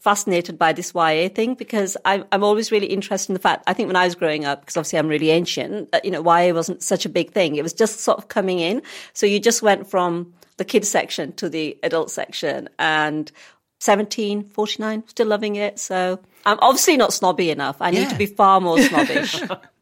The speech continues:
Speaker 2: And Gerard, were you not at least entertained? Because it seems like Terry Pratchett is very good at sort of, you know, constantly introducing new characters and kind of, you know, driving the story on.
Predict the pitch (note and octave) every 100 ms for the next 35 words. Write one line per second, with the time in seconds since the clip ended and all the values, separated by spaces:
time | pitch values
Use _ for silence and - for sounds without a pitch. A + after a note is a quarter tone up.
0 | _ - A3+ E4+ F#4 D#4 - _ - C4
1 | E4 G#4+ - A#3+ A#3+ - G3+ F3 E3+ -
2 | - G#3+ B2+ A#1+ - - A#2+ D3 F#3 -
3 | A#3 A3 F#3 E3 C3+ _ D#3 D3 - C3+
4 | - - A#2+ A#2 G#2+ - - A#2+ G#2 D#3
5 | F#3 D3 F2+ F2 C2+ C2 - - F2 -
6 | - F#2 F2+ G2 D#2 - _ - - C3+
7 | B2 - G#2+ F#2 F#2 F2+ F2+ F#2+ E2 F#2+
8 | - E2+ F2+ E2+ F#2 F2+ E2+ - E2+ E2+
9 | E2+ D2 D2 F2 E2+ G2 E2 - - -
10 | G#2 G2 G2 F2 G2 E2+ E2+ F2+ C#2+